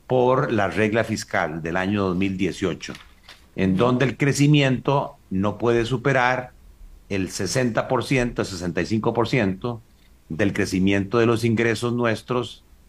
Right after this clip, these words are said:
del país de los últimos tres años. Entonces, esa actividad decrece y tiene los salarios congelados, porque la deuda al Producto Interno Bruto supera el sesenta por ciento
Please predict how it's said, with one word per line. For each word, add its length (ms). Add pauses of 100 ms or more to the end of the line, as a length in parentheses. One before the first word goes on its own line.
del 140
país 480
de 100
los 120
últimos 400
tres 240
años. 520 (520)
Entonces, 300
esa 100
actividad 480
decrece 640 (540)
y 140
tiene 320
los 140
salarios 420
congelados, 840 (720)
porque 560
la 120
deuda 440
al 240
Producto 320
Interno 400
Bruto 400
supera 400
el 80
sesenta 480
por 160
ciento 480